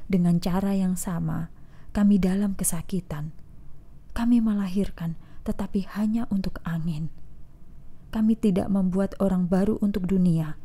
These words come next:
Kami tidak membawa keselamatan kepada negeri itu. Tuhan mengatakan, "Umatmu telah mati, tetapi mereka akan bangkit kembali.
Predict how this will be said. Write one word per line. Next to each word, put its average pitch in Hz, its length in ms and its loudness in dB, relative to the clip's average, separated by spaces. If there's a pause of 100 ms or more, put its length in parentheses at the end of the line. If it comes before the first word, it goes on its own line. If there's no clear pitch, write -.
(380)
Kami 226 240 6
tidak 214 320 2
membawa 208 480 2
keselamatan 190 800 0
kepada 180 320 0
negeri 175 400 0
itu. 175 320 -2 (1500)
Tuhan 165 320 2
mengatakan, 160 720 -2 (560)
"Umatmu 190 480 4
telah 165 320 -2
mati, 165 480 -2 (640)
tetapi 170 400 -2
mereka 185 400 2
akan 180 320 -2
bangkit 180 400 0
kembali. 170 480 0